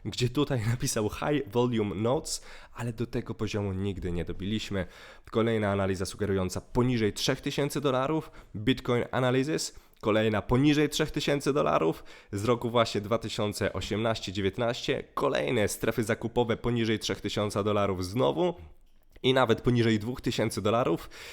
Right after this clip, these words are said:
No i zwróćcie uwagę, mm, znowu porównanie, rok dwa tysiące czternaście piętnaście, strefa zakupowa buy here i rok dwa tysiące osiemnaście dziewiętnaście, znowu sugestia gdzieś na poziom tysiąca, tysiąca pięciuset dolarów.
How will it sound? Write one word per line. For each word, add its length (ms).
No 80
i 60
zwróćcie 360
uwagę, 460
mm, 200
znowu 320
porównanie, 500
rok 160
dwa 120
tysiące 360
czternaście 580
piętnaście, 680
strefa 380
zakupowa 440
buy 260
here 400
i 100
rok 180
dwa 140
tysiące 380
osiemnaście 460
dziewiętnaście, 540
znowu 240
sugestia 460
gdzieś 320
na 80
poziom 300
tysiąca, 460
tysiąca 380
pięciuset 720
dolarów. 680